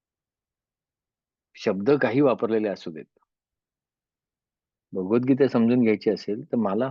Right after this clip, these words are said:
फील घ्यायला लागेल. कृष्ण ज्याला सत्व म्हणतो, त्याला मी ए पण म्हणू शकेन, त्याला मी बी पण म्हणू शकेन, त्याला मी एक्स पण म्हणू शकेन. आपला प्रश्न जो आहे ना, की श्रद्धा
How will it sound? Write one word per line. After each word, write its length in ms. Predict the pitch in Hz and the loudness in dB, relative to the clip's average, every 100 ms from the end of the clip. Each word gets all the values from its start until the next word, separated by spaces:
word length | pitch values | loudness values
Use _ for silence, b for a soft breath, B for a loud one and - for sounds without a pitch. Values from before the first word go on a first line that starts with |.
| - _ | -8 _
फील 240 | - 127 | 2 4
घ्यायला 240 | 107 85 73 | 2 -2 -8
लागेल. 200 | - _ _ _ _ _ _ _ _ _ _ _ _ - | -12 _ _ _ _ _ _ _ _ _ _ _ _ -8
कृष्ण 460 | 98 - 131 131 131 107 | -8 -4 0 2 0 0
ज्याला 220 | 107 113 | 0 0
सत्व 340 | 113 107 110 123 | 0 -4 0 0
म्हणतो, 380 | 110 92 85 80 _ _ _ _ _ _ _ _ _ _ | 0 -4 -10 -14 _ _ _ _ _ _ _ _ _ _
त्याला 280 | 110 104 123 | -4 -2 -2
मी 320 | 123 120 147 180 _ _ _ _ 135 | 0 0 -2 -6 _ _ _ _ -4
ए 120 | 151 151 | -2 0
पण 100 | 139 | -2
म्हणू 180 | 107 98 | -2 -6
शकेन, 360 | - 85 78 80 - | -12 -16 -18 -16 -6
त्याला 200 | 101 113 | -2 2
मी 160 | 123 127 | 2 2
बी 140 | 95 135 | 0 0
पण 200 | 135 127 | 2 0
म्हणू 180 | 95 90 | 0 -6
शकेन, 320 | - - 76 _ | -12 -20 -20 _
त्याला 180 | 92 101 | -6 -4
मी 140 | 113 131 120 | -2 -2 -2
एक्स 200 | 123 - | -2 -2
पण 100 | 127 | -2
म्हणू 200 | 101 101 | 0 -4
शकेन. 320 | 95 92 - - | -6 -10 -12 -10
आपला 260 | 87 - 113 | -10 -4 -2
प्रश्न 340 | 107 104 127 127 | 0 0 2 4
जो 100 | 120 | 4
आहे 100 | 92 | 2
ना, 160 | 85 65 _ _ _ _ _ - | -2 -8 _ _ _ _ _ -6
की 100 | 107 | -4
श्रद्धा 560 | - 92 87 95 120 | 0 -2 0 0 0